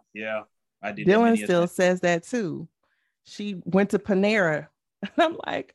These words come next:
Speaker 2: "You out here in these streets charging Panera to my card?"
Speaker 1: Mm,
Speaker 2: And she
Speaker 1: mm.
Speaker 2: was like, "Uh, how did you know that?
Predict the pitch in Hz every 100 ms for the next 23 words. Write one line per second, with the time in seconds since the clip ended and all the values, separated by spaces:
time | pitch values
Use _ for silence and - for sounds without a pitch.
0 | - 311 - 339 349 339 320 330 330 -
1 | 311 339 - - - - 302 320 311 220
2 | - - - - - 381 381 359 392 -
3 | _ _ _ _ _ _ _ _ - 196
4 | - - 330 285 415 415 - 339 370 -
5 | 349 339 330 359 427 403 370 349 370 370
6 | - -